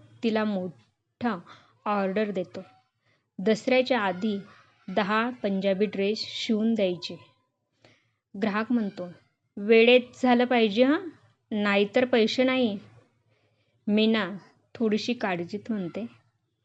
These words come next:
"हो, मी पूर्ण प्रयत्न करीन." मीनाचं मशीन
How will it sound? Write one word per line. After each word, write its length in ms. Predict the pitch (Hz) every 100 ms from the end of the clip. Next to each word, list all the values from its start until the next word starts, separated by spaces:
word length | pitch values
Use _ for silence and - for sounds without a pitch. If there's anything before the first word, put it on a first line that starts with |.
| _ _ _ _
"हो, 240 | 240 226 160 - _ _ _ _ _ _ _ _ 233
मी 140 | 247
पूर्ण 420 | 254 240 208 208
प्रयत्न 440 | 214 208 175 202 214
करीन." 320 | 214 165 160 - _ _ _ _ _ _ _ _ _ _ _ _ _ _ _ _ -
मीनाचं 1160 | 214 220 233 240 - - _ _ _ _ 240 220
मशीन 440 | 208 190 - 220